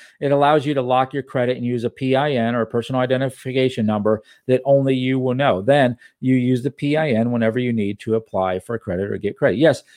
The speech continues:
it is an extra step, and it can be cumbersome, especially if you are applying for something right then and there, but it can be, it is a necessary step to prevent theft of funds.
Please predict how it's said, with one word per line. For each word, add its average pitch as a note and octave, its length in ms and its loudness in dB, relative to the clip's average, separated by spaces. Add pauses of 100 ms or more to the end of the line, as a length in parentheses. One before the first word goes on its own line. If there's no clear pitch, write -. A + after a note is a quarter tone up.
(160)
it C#3+ 140 4
is D#3+ 140 6
an F3 100 4
extra D3+ 300 0
step, F3+ 400 0
and A#2+ 100 0
it A#2+ 140 -2
can C3 260 -2
be A#2+ 140 0
cumbersome, D#3 560 -4
especially B2+ 400 -2
if G#2+ 100 -6
you A#2+ 220 -2
are A2+ 100 4
applying C3 420 -2
for C3 120 -8
something C3+ 360 -4
right B2+ 220 0
then B2 180 0
and A2+ 140 2
there, E3 300 2 (260)
but C3+ 320 4
it C3+ 280 4
can C#3 300 -2
be, C#3 140 -4
it C3 160 0
is C#3 240 0
a A#2 60 0
necessary A2+ 800 0
step G#2 380 -2
to G#2+ 100 -10
prevent A2+ 580 -2 (320)
theft G#2+ 440 0 (120)
of G2 160 -4
funds. E2 640 -8